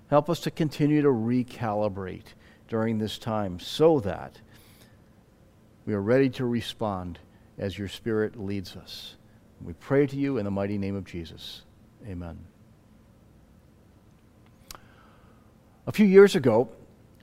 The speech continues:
we took a family trip to the Grand Canyon. I don't know how many of you have ever seen the Grand Canyon or experienced that massive place. I think this was the last family vacation that our young adult daughters took with us and also with my wife's parents.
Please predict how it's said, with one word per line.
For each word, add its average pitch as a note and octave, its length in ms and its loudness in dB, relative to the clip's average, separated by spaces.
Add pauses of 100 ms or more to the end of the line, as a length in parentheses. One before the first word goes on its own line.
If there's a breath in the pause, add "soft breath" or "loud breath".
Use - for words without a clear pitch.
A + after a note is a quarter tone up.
(160)
we D3 160 4
took F#3+ 220 4
a C3 100 6
family F3 400 6
trip - 360 0
to D3 100 -4
the B2 80 0
Grand C#3+ 380 4
Canyon. C3+ 480 4
I B2 100 4
don't D3 120 6
know C#3 120 6
how C#3+ 160 4
many C#3+ 220 4
of B2 100 0
you C#3 120 6
have A#2+ 120 4
ever B2+ 180 2
seen D3+ 400 2
the C3+ 80 2
Grand B2+ 300 2
Canyon C3 480 2
or G#2 160 0
experienced C#3 640 0
that A2+ 240 0
massive B2 500 -2
place. A#2 440 0 (540 loud breath)
I D#3 80 8
think A#3 280 4
this G#3+ 220 8
was F#3+ 160 4
the C#3 140 4
last D#3 520 6
family E3 460 2
vacation C3+ 640 0
that A2+ 240 2
our A2+ 260 2
young C#3+ 220 2
adult C3+ 400 2
daughters B2 460 2
took - 260 -6
with G#2+ 180 0
us C#3 320 2 (260 loud breath)
and A#2+ 120 0
also C3+ 320 4
with A2+ 260 0
my A2 180 0
wife's A#2 340 2
parents. A#2+ 600 -4